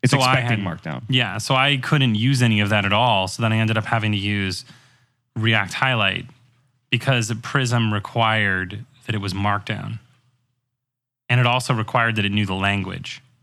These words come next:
Speaker 2: But then it does, like, really crazy, Prism does some really crazy stuff, which is how, like, um, Dan Abramov is able to add, like, emojis into his code.
Speaker 1: Yes.
Speaker 2: Because Prism is pretty cool. So I didn't really have that. So then I just did React Highlight and it worked.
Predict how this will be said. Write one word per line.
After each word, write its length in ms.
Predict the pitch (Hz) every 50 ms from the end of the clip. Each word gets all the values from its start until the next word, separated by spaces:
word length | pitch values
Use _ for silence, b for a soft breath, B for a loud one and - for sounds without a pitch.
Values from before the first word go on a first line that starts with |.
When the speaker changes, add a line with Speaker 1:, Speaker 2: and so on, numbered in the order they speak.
| _ _ _ _ _ _ _ _ _ _ _ _ _ _ _ _ _ _ _ _ -
Speaker 2:
But 100 | 131 127
then 160 | 139 165 202
it 80 | 226 196
does, 160 | 180 151 123
like, 100 | 127 113 113
really 280 | 107 117 127 131 127
crazy, 360 | 113 - - 143 143 131 113 107
Prism 240 | - - 180 214 190
does 120 | 151 135 -
some 120 | 127 110
really 200 | 110 113 110 101
crazy 300 | - - 117 104 92 92
stuff, 360 | 92 - 131 113 98 92 -
which 100 | 120 -
is 80 | 120 -
how, 280 | - 139 135 131 127
like, 300 | 117 107 101 95 - -
um, 360 | 113 104 98 98 98 98 98 - b b b b b b b b b b b _ _
Dan 160 | - 131 123
Abramov 380 | 123 127 123 123 120 113 107 104
is 80 | 104
able 180 | 110 104 107 101
to 100 | - 110 104
add, 80 | 107
like, 140 | 110 104 -
emojis 540 | 107 101 101 101 101 101 101 107 113 110 104
into 180 | 101 98 95 90
his 200 | 92 95 95 -
code. 380 | - - 104 98 101 113 127 - - -
Speaker 1:
Yes. 340 | 107 104 98 - - - - - - _ _ _ _ _ _ _
Speaker 2:
Because 220 | 120 - 127 113 -
Prism 400 | - - - 131 110 113 107 104
is 80 | 95
pretty 200 | - - 101 95
cool. 380 | 90 - 107 98 104 127 143 b b b b b b b b b b b _ _ _ _
So 160 | - - 139
I 80 | 139 147
didn't 140 | 147 143
really 140 | 139 127 113 104
have 340 | - 127 120 120 117 104
that. 200 | 101 90 92 107
So 120 | - - 127
then 40 | 131
I 60 | 139
just 160 | 135 127 -
did 120 | 139 123 117
React 320 | 113 110 110 107 104 -
Highlight 380 | - - 254 220 143 117 110 107
and 100 | 107 104
it 80 | 98
worked. 500 | 104 160 226 190 127 117 117 - - -